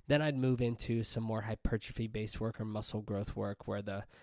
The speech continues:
repetition range drops down, the weight gets a little heavier, my rest period extends slightly, and then move into strength and power eventually, where I'm doing very low repetitions, very high rest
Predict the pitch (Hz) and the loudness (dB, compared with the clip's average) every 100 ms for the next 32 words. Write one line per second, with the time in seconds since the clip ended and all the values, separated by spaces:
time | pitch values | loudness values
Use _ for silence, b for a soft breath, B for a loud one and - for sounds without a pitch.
0 | B 131 - - 120 - 113 113 110 110 | B 0 2 6 4 4 0 -2 -4 -2
1 | 110 110 110 - 113 98 - - 127 123 | 0 0 -2 0 0 0 -2 0 2 2
2 | 120 110 107 110 101 101 - 95 95 - | 2 -2 -2 -2 -2 -6 -6 -6 -6 -2
3 | 123 117 117 113 110 104 107 110 - - | 0 4 4 4 2 0 0 -2 0 0
4 | 110 107 104 - - 107 107 - - 101 | 0 0 -2 -4 -2 -2 -2 -4 -4 -4
5 | 98 101 101 B B - 113 110 104 107 | -4 -6 -8 B B -2 2 4 2 0
6 | 107 104 101 - 104 101 - - 104 101 | -2 -2 -4 -4 -2 0 0 0 0 -2
7 | - 101 - 95 85 78 95 87 80 - | -4 -4 -2 -2 -4 -4 -4 -8 -8 -8
8 | 76 85 92 87 90 95 104 95 104 110 | -6 -6 -4 -4 -4 -6 -4 -4 -4 0
9 | 113 113 101 104 98 104 - 101 - 98 | 2 2 2 0 0 -2 -4 -6 -4 -6
10 | 98 - B B B - 110 110 113 104 | -8 -14 B B B -2 0 2 2 0
11 | 110 104 104 101 104 98 - | 0 0 0 -2 -2 -4 -6